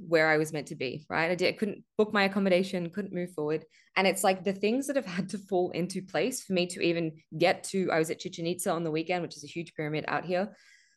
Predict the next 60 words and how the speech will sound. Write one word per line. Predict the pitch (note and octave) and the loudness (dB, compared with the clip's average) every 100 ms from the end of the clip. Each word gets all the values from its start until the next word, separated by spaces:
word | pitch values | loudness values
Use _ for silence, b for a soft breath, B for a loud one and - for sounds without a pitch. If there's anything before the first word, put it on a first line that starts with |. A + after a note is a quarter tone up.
| - | -8
To | G3 | 2
get | F#3+ F#3+ | 2 2
to | F#3 | 2
that | E3+ - | 0 2
place | D3+ G3+ B3 - | 0 0 -2 -6
is | D3 | -6
wild. | C#3+ C#3+ C#3 C#3 G3+ B3 - | -8 -2 2 2 0 -2 -2
Like, | C#3+ C3+ - | 0 0 0
I'm | D#3+ F3+ | -2 0
talking, | F3+ F3 F#3 E3+ | -2 -2 -2 0
like, | D3 D3 | -2 -2
had | - F#3 F3+ E3 | -4 2 2 4
this | E3 D#3 | 0 0
download | - F3 F3+ F3 E3 E3 | 0 0 2 2 0 0
to | F3 | -6
message | E3 E3 - | -6 -8 -8
this | D#3+ | -10
person | - F#3 F3+ F#3 | 0 2 4 2
I | D3+ | 0
met | D3+ D3 | 0 -2
one | D3+ D3 D3 | -2 -4 -2
time | G3+ F#3+ F#3 F3+ F3+ | 0 2 2 -2 -4
to | F3 - | -4 -2
ask | E3 - | -2 -2
them | F3+ | -4
if | D#3+ | -4
they | D3 | -4
knew | D3+ D3 | -2 -4
a | |
tour | - A#3 G#3 | 0 2 6
guide. | F#3+ F3 F3+ B B B | 6 6 4 B B B
They | E3 | -2
happened | E3+ E3+ D#3+ | 0 -2 -2
to | E3+ | 0
know | D#3+ | 2
a | |
tour | D3+ A#3+ G3+ | 4 4 6
guide. | G3+ F3 | 6 4
This | D#3 | 0
tour | - G3+ | -2 -2
guide | F3+ E3 | 0 0
ended | D#3 D3+ | 0 0
up | D#3 D#3+ | -2 -2
being | D3+ D3+ | -4 -2
fucking | E3+ D#3 C#3+ | -4 -4 -6
the | |
perfect | C#3 F3+ E3 E3 - | 0 2 2 -2 2
person | F3+ E3+ F3+ D#3 | 0 2 -2 -4
with | - | -2
all | D#3+ | -4
this | D3+ | -2
knowledge | E3 D#3 D3 | -2 -2 -2
and | D3+ | 0
wisdom | F#3 A3+ G#3 F#3+ | 0 2 -2 -2
for | F#3 | -2
me. | F3 F3 B B B E3+ | -2 -2 B B B 0
I | |
had | F3 F3 | 2 2
my | D#3+ | 0
friends | - F3+ E3+ F3 | 2 4 4 0